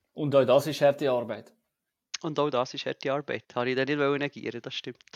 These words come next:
Speaker 1: Ja, es wird dir nichts geschenkt auf dieser Welt. Zum Glück, zum Glück, dass die, die etwas machen, belohnt werden. John, letzte Frage, wichtigste Frage. Du hast ein Plakat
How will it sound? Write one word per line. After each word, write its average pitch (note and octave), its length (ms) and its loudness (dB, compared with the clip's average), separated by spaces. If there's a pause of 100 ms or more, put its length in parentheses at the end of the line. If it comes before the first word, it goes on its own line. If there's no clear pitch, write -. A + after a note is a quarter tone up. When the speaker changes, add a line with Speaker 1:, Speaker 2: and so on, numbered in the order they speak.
(120)
Speaker 1:
Ja, A#2 80 -8
es - 680 -6
wird A#2+ 180 -2
dir A#2+ 60 -2
nichts B2 240 -2
geschenkt A#2 380 -2
auf - 80 -16
dieser A2 280 -6
Welt. G2+ 360 -8
Zum C3+ 180 -2
Glück, E3 460 0
zum A#2 160 -8
Glück, B2+ 420 0 (800)
dass A2+ 180 -6
die, B2+ 140 0
die B2+ 40 2
etwas A#2+ 300 0
machen, A2+ 400 -8
belohnt G#2 340 -8
werden. G2+ 440 -16 (400)
John, D3+ 220 4
letzte D3 380 4
Frage, A#2+ 420 2 (260)
wichtigste C3+ 480 -4
Frage. A#2+ 400 -2 (1080)
Du C3 180 2
hast C#3+ 300 6
ein B2+ 160 -12
Plakat A#2 720 0